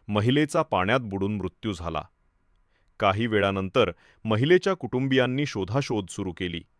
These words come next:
मात्र महिला सापडली नाही. काही वेळानंतर महिलेचा मृतदेह तरंगत पाण्यावर आला.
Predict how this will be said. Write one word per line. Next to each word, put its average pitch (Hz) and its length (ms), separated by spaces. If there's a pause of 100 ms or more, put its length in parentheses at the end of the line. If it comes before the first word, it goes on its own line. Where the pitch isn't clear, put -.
(440)
मात्र 95 360 (420)
महिला 104 380
सापडली 98 560
नाही. 80 340 (680)
काही 107 260
वेळानंतर 98 600 (340)
महिलेचा 147 520
मृतदेह 131 540 (120)
तरंगत 127 460
पाण्यावर 87 380
आला. 82 220